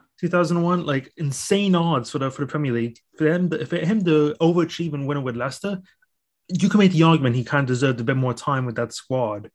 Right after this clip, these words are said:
uh, moving forward. So Ranieri is a good, solid manager who has experience in the game.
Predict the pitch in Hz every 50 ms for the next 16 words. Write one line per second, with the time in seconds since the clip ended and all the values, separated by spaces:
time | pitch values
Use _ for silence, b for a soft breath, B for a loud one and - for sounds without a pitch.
0 | B B B B B B B B - 120 110 113 131 139 131 123 120 113 - -
1 | - 160 156 131 107 101 - - _ b b b b b b b b - - -
2 | - 170 160 156 151 156 151 - - - 156 175 185 175 170 170 170 170 170 165
3 | 156 127 - 127 120 113 - - - - 165 160 165 - 170 160 147 135 131 131
4 | 131 131 - 143 127 120 127 117 113 110 - - 156 147 147 151 139 131 - 147
5 | 131 113 113 117 117 117 117 117 120 120 117